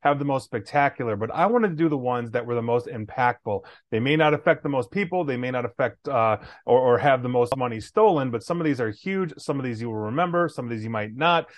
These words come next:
and also we're gonna do honorable mentions and give out a grand prize, and I'll let you guess <laughs> who that is, uh, by the time we're done. So with that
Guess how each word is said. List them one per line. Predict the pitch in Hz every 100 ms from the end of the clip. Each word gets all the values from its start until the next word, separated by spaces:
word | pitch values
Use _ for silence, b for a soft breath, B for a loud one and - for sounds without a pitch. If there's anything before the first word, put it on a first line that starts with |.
| B -
and | 127
also | 135 131 131
we're | 123
gonna | 120
do | -
honorable | 131 127 113 110
mentions | 196 214 156 139
and | - 143 135 113
give | 127 117
out | 123 117 117
a | 107
grand | 113 107 101
prize, | - 156 151 123 117
and | - 110
I'll | 107
let | 113
you | 113
guess | 101 143 131 - -
<laughs> | B -
who | 214
that | 139 160 147
is, | 127 120 - B B
uh, | 120 127
by | 131
the | 120
time | 110 131 123
we're | 113
done. | 107 123 110 98
So | 147
with | 151 151
that | 208 196